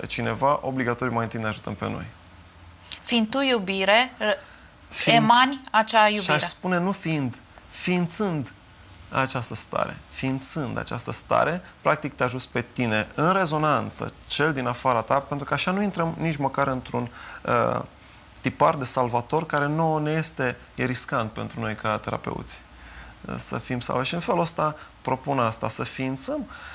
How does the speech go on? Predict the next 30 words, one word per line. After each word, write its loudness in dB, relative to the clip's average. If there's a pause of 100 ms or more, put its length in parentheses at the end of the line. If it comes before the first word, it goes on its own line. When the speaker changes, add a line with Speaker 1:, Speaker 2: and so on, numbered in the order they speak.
(240)
Speaker 1:
cât 0
mai 0
multă -4
stare 2
de 0
vindecare. -4 (280)
Stare 0
care -2
pentru -8
mine, -4
vindecare 0
emoțională -2
în -6
cazul -4
ăsta, -4
este -2
opusul -6
supărării. -6 (1200)
Deci -2
ființând 0
cât -6
mai 2
mult 0
starea 2
de 2
sentiment -2
al 0
iubirii, -2
de -4
înd-, -2